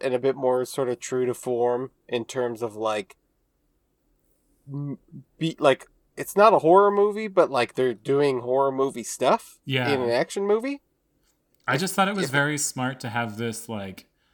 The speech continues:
Speaker 2: a being that pops into Earth every once in a while. And it's like, why wouldn't they have visited, like, hundreds of years ago? And how would these people have dealt with it?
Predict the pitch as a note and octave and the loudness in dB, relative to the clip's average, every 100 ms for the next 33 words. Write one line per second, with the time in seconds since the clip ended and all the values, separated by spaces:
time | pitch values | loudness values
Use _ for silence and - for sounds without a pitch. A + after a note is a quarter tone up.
0 | _ _ _ _ B2 B2+ A2 C3 C#3 C3+ | _ _ _ _ -2 0 0 0 0 0
1 | C3+ C3 C3+ - _ A2+ A#2 A#2+ G#2+ - | -2 -4 -6 -10 _ -8 -2 -2 -4 -14
2 | _ _ _ _ _ _ _ _ B2 A2 | _ _ _ _ _ _ _ _ -14 -10
3 | - C#3+ C3 C#3 B2 A#2+ A#2 A2+ G#2+ G#2 | 0 0 0 -4 -4 -6 -8 -8 -10 -8
4 | G#2 A2 G#2+ G2+ F#2+ F#2+ G2 - _ _ | -10 -8 -10 -10 -10 -10 -10 -14 _ _
5 | _ _ _ - B2 A#2+ A2 B2 A#2 G2+ | _ _ _ -4 -2 -2 -4 -4 -6 -6
6 | G#2+ B2 C#3+ C3+ B2 A#2+ A#2 A#2 G#2 A2 | 0 2 2 -4 -4 -4 -4 -6 -6 -6
7 | G#2+ G#2 G2+ - A2+ F#2+ F2+ - G2 F#2+ | -6 -6 -12 -16 -12 -12 -12 -12 -12 -12
8 | F#2 F2+ F2 G2 F2+ E2+ G#2 F#2+ F#2+ _ | -14 -16 -14 -14 -14 -12 -12 -12 -12 _
9 | - A2+ G#2 G2 G2+ F#2 - G#2 F#2 F2+ | -2 -2 -2 -6 -10 -10 -14 -16 -14 -16
10 | F2 E2+ E2 F2+ - F2 | -18 -18 -18 -20 -20 -20